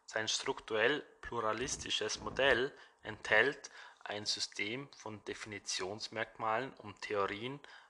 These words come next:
einzuordnen und zu vergleichen. Zusätzlich entwickelt Matzen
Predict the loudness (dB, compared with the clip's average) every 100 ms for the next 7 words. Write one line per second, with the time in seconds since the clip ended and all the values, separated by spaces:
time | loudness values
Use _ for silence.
0 | _ 0 0 0 -2 2 2 2 -2 -6
1 | -14 -18 -12 -10 -4 -2 4 4 4 -2
2 | -16 -20 _ -20 -20 -20 _ _ _ _
3 | _ -20 -20 -20 -20 -8 -4 2 2 0
4 | -6 -6 -6 -6 -6 -2 2 2 2 -8
5 | -8